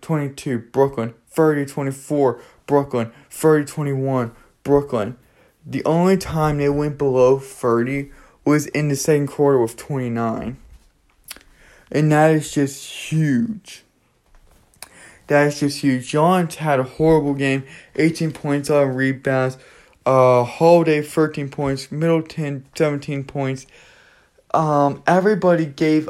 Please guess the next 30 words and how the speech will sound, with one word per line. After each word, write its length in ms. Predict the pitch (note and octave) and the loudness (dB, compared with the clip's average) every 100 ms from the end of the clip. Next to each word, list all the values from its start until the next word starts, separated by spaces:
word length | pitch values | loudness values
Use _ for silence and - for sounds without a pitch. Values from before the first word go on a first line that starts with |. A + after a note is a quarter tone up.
| - | -2
up 480 | C3+ D#3+ E3+ _ - | 0 0 -4 _ -4
after 420 | C3+ C#3+ C#3+ - | -2 0 -4 -8
the 100 | C#3 | -8
second 440 | C3+ - D3+ C#3+ C3 | -6 -6 -6 -6 -10
quarter, 600 | - C3+ C#3+ D#3+ E3+ E3 - - - _ - - | -6 -2 0 0 -4 -8 -20 -20 -20 _ -20 -16
coming 360 | - D#3+ D#3 D3+ | -4 -4 -2 -2
out 160 | C#3 | -2
of 100 | C3+ | -2
halftime. 760 | - C3+ C3 - - D3 D3 D3 - - _ - | -6 -6 -6 -8 -10 -6 -4 -6 -16 -20 _ -4
You 120 | E3 | -2
could 100 | D#3+ | 2
just 240 | E3 - | 0 -2
tell 320 | - D#3+ D3+ | -10 -2 0
because 480 | C3+ C#3+ - D3+ C3+ | 0 -2 -4 -6 -4
the 80 | C#3+ | -4
original 380 | C#3 E3+ E3+ D#3 | -2 0 0 -4
had 180 | D#3 D3+ | -2 0
that 180 | C#3 | 0
cut 360 | - D#3+ C#3+ - | -2 -8 -8 -6
down 420 | C#3+ C3+ B2+ B2+ - - - - _ _ | -4 -2 -4 -6 -14 -14 -14 -18 _ _
to 320 | - - E3 D3+ | -12 -4 -4 -4
seventeen 680 | - E3+ E3 E3 E3 D#3 | -2 -2 0 -4 -6 -8
points, 400 | - D#3+ D3+ D3 - - - | -6 -6 -6 -8 -16 -20 -8
then 200 | D#3+ E3 | -4 -4
jumped 220 | E3 D#3 | -4 -6
back 240 | C#3 C#3+ C#3+ | 0 0 0
up 140 | B2 | -6
to 60 | B2+ | -10
thirty 400 | - C#3 C#3 C3 | -6 0 0 -2
points, 440 | - D3 C3+ C#3 | -10 -6 -4 -6